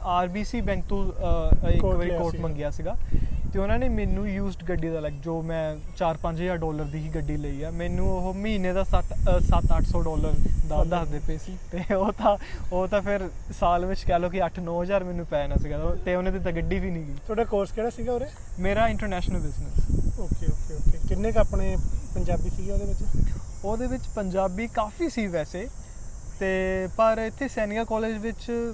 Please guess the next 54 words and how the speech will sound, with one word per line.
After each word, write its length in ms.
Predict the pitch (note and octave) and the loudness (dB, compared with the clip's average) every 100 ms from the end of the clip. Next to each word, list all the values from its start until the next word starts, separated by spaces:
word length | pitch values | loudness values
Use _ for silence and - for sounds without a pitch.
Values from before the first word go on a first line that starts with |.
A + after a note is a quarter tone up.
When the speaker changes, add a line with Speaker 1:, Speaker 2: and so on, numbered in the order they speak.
| G3 | -6
Speaker 1:
ਮਤਲਬ, 260 | G3 G#3 G3+ | -4 -4 -4
ਤੁਹਾਨੂੰ, 500 | G#3+ G3+ G3 G3+ G3 - | -2 -2 -4 -6 -8 -8
ਅ, 520 | G3+ F#3+ F#3+ F#3+ F3+ - | -4 0 2 0 -2 -4
ਹਰ 220 | G#3+ A3 | -2 -2
ਕੰਟਰੀ 400 | G#3 F#3 G#3 G#3 | -2 -4 -4 -4
ਤੋਂ 160 | G3 | -4
ਹੀ 60 | G3 | -2
ਲੋਕ 220 | F#3 E3+ E3 | -2 -2 -2
ਮਿਲਣਗੇ। 420 | D#3+ E3 E3+ F#3+ - - - - - F#3+ | -4 -4 -2 -4 -4 -4 -4 -4 -4 -4
ਇੱਥੇ 240 | - A3 | -4 -6
ਚਾਈਨੀਜ਼ 380 | - F3+ F3+ F3 | -4 -4 -4 -4
ਵੀ 60 | G3+ | -4
ਬਹੁਤ 340 | E3+ F3 F3 | -4 -4 -4
ਆ 160 | F3+ F3+ - - | -6 -6 -6 -4
ਤੇ 120 | E3+ | -4
ਆਪਣੀ, 380 | D#3+ F3 F#3 E3 | -4 -6 -6 -6
ਅ, 340 | F3 E3+ E3 | -4 -2 -2
ਇੰਡੀਅਨਜ਼ 440 | E3 E3+ F3 F#3 | -2 -2 -2 -4
ਵੀ 100 | F3 | -4
ਬਹੁਤ 320 | F#3 F#3 F3+ F#3+ | -2 -2 -2 -2
ਆ। 160 | F#3 - - A#3+ | -4 -8 0 6
Speaker 2:
ਇਹ 140 | B3+ | 8
ਵੀਡੀਓ 300 | B3 D4 D4 | 8 8 8
ਅਸੀਂ 120 | B3+ | 8
ਏਦਾਂ 220 | B3+ A3 | 4 4
ਸੋਚੀ 320 | A#3 G#3+ - A3+ | 2 0 0 2
ਜੇ 100 | B3 | 2
ਨਹੀਂ 140 | A3+ | 2
ਸੀਗੀ, 240 | F#3 A3+ | 2 4
ਰਾਈਟ 260 | A3+ G#3+ A3+ | 4 4 4
ਅਵੇ 140 | A#3+ | 4
ਬਣਾਤੀ। 480 | G#3+ A#3+ F#3+ - A#3+ - - - C#4 | 4 2 0 -2 -8 -8 -8 -4 -2
ਉਹ 80 | D4 | 6
ਟੋਟਲ 420 | C4 C4 D#4 D#4 | 10 12 12 8
ਮੰਥਲੀ 420 | A#3 A#3 B3+ C4+ | 6 2 2 0
ਐਕਸਪੈਂਸ 480 | A#3+ - A3+ G#3+ G#3+ | -2 -2 0 0 4
as 320 | A3 G3+ G#3+ | 4 4 2
a 60 | - | 2
student 340 | F#3+ G3+ G#3 | 0 -2 -2
ਤੁਹਾਡਾ 280 | A3 G3 G3 | 0 2 2
ਇੱਧਰ 180 | G3+ G#3+ | 2 -2
ਨਾਰਥ 340 | G3 F3+ G3 | 0 -2 0
ਯਾਰਕ, 220 | G3 F#3+ | -2 -2
ਟੋਰਾਂਟੋ 360 | G#3 F#3+ F3+ G#3+ | -4 -4 -2 0
ਵਾਲੇ 180 | G3+ G3+ | 0 0
ਏਰੀਆ 200 | F3+ F#3+ | -2 -2
ਦੇ 80 | |
ਵਿੱਚ 260 | F#3 F#3 G3 | -2 -4 -2
ਰਹਿਣ 240 | F#3 F#3+ | -2 0
ਦਾ 80 | G#3 | 0
ਕਿੰਨਾ 300 | - G3+ A3+ | 0 0 0
ਕੁ 80 | G#3+ | 0
ਆਉਂਦਾ 160 | F#3 E3 | 0 -2
ਸੀਗਾ? 280 | - - | -2 -2